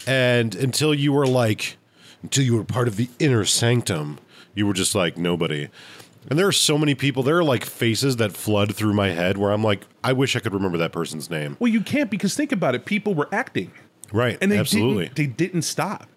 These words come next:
Speaker 1: Right.
Speaker 2: Like, if you met someone in public and, like, like, say it's me and it's Panther, I would tell you out of game, "My name's Bob. I want you to get to know
Speaker 1: Right.
Speaker 2: me. I wanna be your
Speaker 1: Absolutely.
Speaker 2: friend. We, we need to be cool with this."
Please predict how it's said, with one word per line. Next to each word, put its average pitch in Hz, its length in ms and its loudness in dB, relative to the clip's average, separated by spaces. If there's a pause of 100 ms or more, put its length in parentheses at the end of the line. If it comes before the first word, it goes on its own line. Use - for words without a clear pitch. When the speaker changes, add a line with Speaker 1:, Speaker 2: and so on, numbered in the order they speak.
Speaker 1:
Right. 101 280 0 (140)
Speaker 2:
Like, 143 160 0
if 160 100 -2
you 214 80 2
met 214 140 0
someone 208 240 0
in 156 100 0
public 170 400 -2
and, 127 240 0
like, 123 220 -2
like, 110 120 -2
say 156 160 0
it's 156 140 -2
me 220 100 0
and 131 100 2
it's 104 100 -4
Panther, 131 520 0 (360)
I 175 80 0
would 269 140 -2
tell 175 120 -2
you 123 140 4
out 113 100 2
of 117 60 0
game, 117 180 0
"My 107 60 0
name's 107 240 -2
Bob. 110 260 -2
I 165 60 0
want 247 260 -2
you 151 60 -4
to 113 40 -6
get 107 140 -4
to 110 80 -4
know 104 60 0
Speaker 1:
Right. 110 140 4
Speaker 2:
me. - 40 0
I 180 40 0
wanna 214 180 0
be 214 80 0
your 202 80 2
Speaker 1:
Absolutely. 101 540 0
Speaker 2:
friend. 180 160 0
We, 196 80 0
we 190 100 0
need 202 140 2
to 196 40 -4
be 180 140 -2
cool 285 200 -2
with 160 120 0
this." 95 320 -6